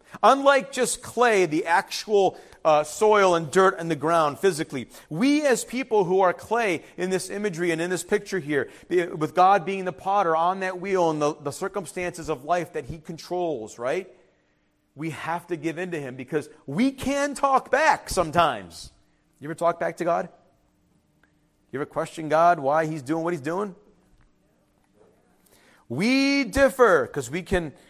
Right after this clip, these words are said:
we can, again, buck against God.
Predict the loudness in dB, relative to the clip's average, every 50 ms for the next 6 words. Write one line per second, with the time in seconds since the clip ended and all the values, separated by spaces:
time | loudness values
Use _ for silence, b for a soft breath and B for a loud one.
0 | b b -10 -8 -2 0 -2 -2 -2 -8 -10 -4 -2 0 -2 -2 -2 -6 -14 _
1 | _ _ _ _ _ _ _ _ _ -18 -14 0 0 0 0 0 -4 -10 -12 -12
2 | -12 -14 _ _ _ _ -6 -4 0 0 0 0 -2 -6 -12 2 6 6 8 10
3 | 8 8 6 4 0 -8